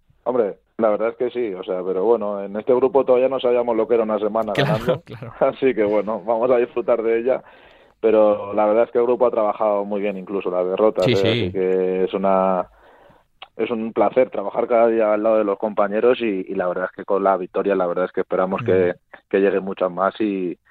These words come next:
Speaker 1: y sea todavía mejor en las semanas.
Speaker 2: Tenías esa, esa sensación, ¿no? De, que es lo que veíamos desde fuera, que el Talavera había, ha habido partidos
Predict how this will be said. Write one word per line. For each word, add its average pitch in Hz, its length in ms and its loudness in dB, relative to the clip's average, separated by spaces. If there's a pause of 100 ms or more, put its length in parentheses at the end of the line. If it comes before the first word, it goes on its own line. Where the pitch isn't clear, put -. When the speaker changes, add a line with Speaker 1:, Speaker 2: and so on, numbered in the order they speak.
(460)
Speaker 1:
y 95 140 -12
sea 98 180 2
todavía 90 260 0
mejor 87 300 -4
en 85 60 -4
las 80 120 -4
semanas. 85 400 -8 (100)
Speaker 2:
Tenías 135 360 -2
esa, 180 320 -4
esa 165 160 -2
sensación, 139 500 0
¿no? 123 180 -2
De, 113 380 0 (240)
que 117 60 -10
es 123 80 -6
lo 135 80 -2
que 131 80 0
veíamos 117 300 0
desde 104 200 -4
fuera, 139 300 2
que 107 60 -10
el 104 80 -4
Talavera 104 400 0
había, 139 160 0 (140)
ha - 80 -8
habido 139 520 -2
partidos 147 580 -2